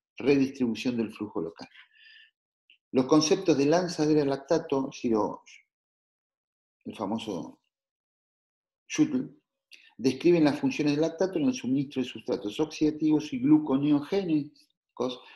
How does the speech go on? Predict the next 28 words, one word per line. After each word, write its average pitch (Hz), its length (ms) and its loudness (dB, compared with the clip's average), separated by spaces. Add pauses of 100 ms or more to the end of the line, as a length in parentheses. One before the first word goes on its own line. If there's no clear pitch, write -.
(120)
así 156 280 -4
como 143 220 0
la 135 100 0
señalización 131 680 -2
celular. 95 360 -8 (140)
En 131 200 -4
medicina, 165 600 -2 (300)
desde 120 220 -2
hace 135 180 -6
tiempo 127 340 0
se 120 140 -4
reconoce 123 460 -4
que 107 80 -4
la 107 80 2
elevación 104 420 -2
del 127 80 0
lactato 127 360 -2
en 127 80 2
sangre 110 440 0 (580)
se 131 300 -4
correlaciona 131 720 2
con 107 140 -2
la 117 80 0
enfermedad, 170 640 2 (220)
la 120 120 -6
famosa 127 640 -2
acidosis 127 760 -2
metabólica. 160 640 0